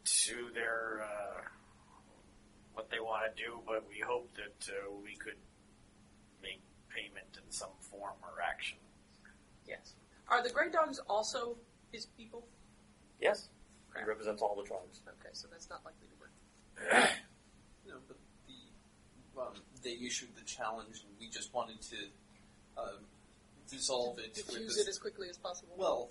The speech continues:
Speaker 4: with as, as
Speaker 2: <laughs>
Speaker 4: little chaos
Speaker 3: They challenged
Speaker 4: as
Speaker 3: us to a
Speaker 4: possible.
Speaker 3: fight, so we, so we better get it over with then.
Speaker 2: <laughs> Basically, they weren't gonna leave us alone. They followed us all the way across the kingdom at this point. To
Speaker 1: Try
Speaker 2: take,
Speaker 1: that.
Speaker 2: to take
Speaker 1: We'll
Speaker 2: this
Speaker 1: see what
Speaker 2: issue.
Speaker 1: happens.
Speaker 2: <laughs>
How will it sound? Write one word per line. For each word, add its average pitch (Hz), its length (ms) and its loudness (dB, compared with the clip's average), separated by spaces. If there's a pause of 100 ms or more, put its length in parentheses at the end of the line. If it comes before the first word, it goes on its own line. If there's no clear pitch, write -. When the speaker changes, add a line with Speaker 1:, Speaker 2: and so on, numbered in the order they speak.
(100)
Speaker 4:
with - 160 0
as, - 220 2 (120)
as - 140 4
Speaker 2:
<laughs> - 0 -
Speaker 4:
little - 260 12 (160)
chaos 508 160 12
Speaker 3:
They 415 120 12
challenged 269 300 12
Speaker 4:
as - 40 12
Speaker 3:
us 220 60 12
to 226 60 12
a - 20 12
Speaker 4:
possible. - 80 12
Speaker 3:
fight, 165 240 12
so 143 200 12
we, 180 140 6
so 156 240 8
we 196 80 4
better 214 240 12
get 143 140 12
it 127 40 12
over 127 220 12
with 104 160 12
then. - 200 12 (340)
Speaker 2:
<laughs> - 200 -2
Basically, 349 400 8 (520)
they 247 100 10
weren't 339 220 10
gonna 349 120 10
leave 285 140 6
us 233 140 6
alone. 247 220 10
They 208 120 8 (180)
followed 285 300 8
us 233 140 6
all 233 160 4
the 277 80 -2
way 240 100 2
across 220 440 0
the - 80 -2
kingdom 247 360 -2 (760)
at 190 100 -4
this 190 160 -2
point. - 280 -10 (200)
To - 80 12 (840)
Speaker 1:
Try 208 160 12
Speaker 2:
take, 185 100 12
Speaker 1:
that. 151 240 12
Speaker 2:
to - 60 6
take 208 80 12
Speaker 1:
We'll 160 80 8
Speaker 2:
this 226 100 12
Speaker 1:
see 165 80 12
what 160 80 12
Speaker 2:
issue. 143 80 12
Speaker 1:
happens. 135 560 10 (400)
Speaker 2:
<laughs> 359 160 6